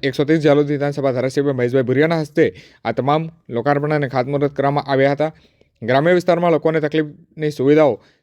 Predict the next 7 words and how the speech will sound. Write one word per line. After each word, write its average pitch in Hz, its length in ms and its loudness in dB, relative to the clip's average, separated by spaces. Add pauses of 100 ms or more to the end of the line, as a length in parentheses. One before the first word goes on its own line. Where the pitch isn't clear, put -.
તાત્કાલિક 147 420 -2
મળી 139 200 2
રહે 143 240 2 (200)
અને 151 260 -2
અદ્યતન 156 400 -4
ટેકનોલોજીથી 151 600 0
સ-, 127 220 -4